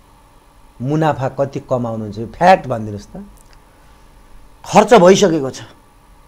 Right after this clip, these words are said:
Speaker 1: मह्म।
Speaker 2: यो हाम्रो, अब त्यो बगरमा, त्यो चिसोमा यहाँहरू अवलोकन गरिसक्नु भएको छ,
Speaker 1: मह्म।
Speaker 2: होइन? त्यो ढुङ्गामा, त्यो बगरमा, त्यो धुलोमा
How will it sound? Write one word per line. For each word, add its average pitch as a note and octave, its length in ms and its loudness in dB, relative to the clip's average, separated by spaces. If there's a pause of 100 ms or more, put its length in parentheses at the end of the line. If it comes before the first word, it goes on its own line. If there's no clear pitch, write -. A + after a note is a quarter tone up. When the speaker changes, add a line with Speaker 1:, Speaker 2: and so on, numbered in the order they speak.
(100)
Speaker 1:
मह्म। B2+ 200 -12 (420)
Speaker 2:
यो E3+ 160 2
हाम्रो, D#3+ 600 -2 (760)
अब F3+ 120 0
त्यो F#3 240 -2
बगरमा, D#3+ 640 2 (1400)
त्यो F#3+ 120 -4
चिसोमा F#3 680 2
यहाँहरू D#3 500 -4 (320)
अवलोकन D#3+ 400 -2
गरिसक्नु D#3 420 -2
भएको C#3+ 280 -8
छ, - 80 -18 (340)
Speaker 1:
मह्म। A#2+ 220 -14 (100)
Speaker 2:
होइन? C#3 180 -8 (640)
त्यो A3 120 4
ढुङ्गामा, E3+ 720 6
त्यो - 380 -4
बगरमा, F#3+ 760 6 (1800)
त्यो A#3+ 120 2
धुलोमा F3 680 6